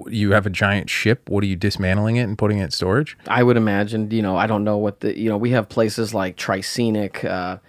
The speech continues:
Speaker 2: different places that set walls go to. I, I really don't know what happens after that. But, you know, all those, uh, those sails get reused, they, you know, for other movies, other features.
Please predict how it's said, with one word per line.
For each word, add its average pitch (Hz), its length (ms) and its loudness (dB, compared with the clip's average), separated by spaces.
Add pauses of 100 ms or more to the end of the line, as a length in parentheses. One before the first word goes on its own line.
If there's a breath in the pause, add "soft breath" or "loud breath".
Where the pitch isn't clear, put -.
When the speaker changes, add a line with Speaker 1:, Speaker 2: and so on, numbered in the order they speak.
(300 soft breath)
Speaker 2:
different 123 240 -4
places 117 300 0
that 80 120 -4
set - 300 2
walls 104 320 0
go 107 220 -6
to. 113 240 -2
I, 120 320 2
I 120 220 -2
really 131 280 4
don't 110 280 0
know 117 380 2
what 117 200 -2
happens 110 400 -2
after 110 380 -2
that. 139 260 0 (280 soft breath)
But, - 120 -2
you 180 60 4
know, 139 140 6
all 131 200 4
those, 127 320 2
uh, 98 360 2
those 117 220 -4
sails 120 480 2
get 120 160 0
reused, 110 720 2
they, 98 180 -2
you 107 160 -4
know, 98 100 -4
for - 160 -4
other 110 220 0
movies, 104 460 0
other 95 180 -2
features. 104 640 -4